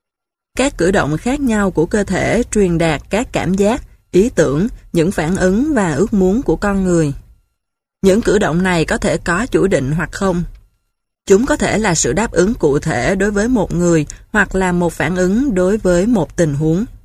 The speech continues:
Chúng có thể liên quan đến bất cứ bộ phận cơ thể nào.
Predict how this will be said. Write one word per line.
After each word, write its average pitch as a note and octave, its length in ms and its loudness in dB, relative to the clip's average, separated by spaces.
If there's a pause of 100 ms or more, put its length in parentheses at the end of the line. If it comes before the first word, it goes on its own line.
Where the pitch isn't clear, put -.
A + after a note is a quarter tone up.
(680)
Chúng A#3 180 2
có D4+ 100 -2
thể - 160 0
liên A3 260 0
quan G3+ 320 0
đến F#3 240 0
bất - 160 -4
cứ A3+ 160 2
bộ E3 160 0
phận - 380 -4
cơ F#3+ 120 0
thể E3 200 -2
nào. F3 340 -2